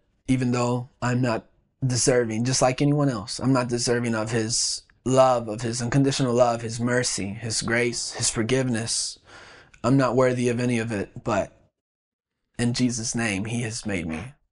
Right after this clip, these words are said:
worthy. In Jesus' name. And so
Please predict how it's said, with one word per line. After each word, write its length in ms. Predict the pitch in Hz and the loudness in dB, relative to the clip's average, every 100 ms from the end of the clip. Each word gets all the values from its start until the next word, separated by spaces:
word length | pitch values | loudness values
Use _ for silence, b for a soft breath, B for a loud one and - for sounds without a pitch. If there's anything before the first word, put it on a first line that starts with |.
| - | -12
worthy. 480 | 80 92 104 101 135 _ B B B B B - | -8 -8 -10 -16 -20 _ B B B B B -12
In 160 | 123 120 | -4 0
Jesus' 320 | 120 120 117 | 0 -2 -2
name. 280 | 123 123 113 | 0 0 0
And 100 | 135 | 0
so 420 | - 120 107 147 | 2 2 0 -2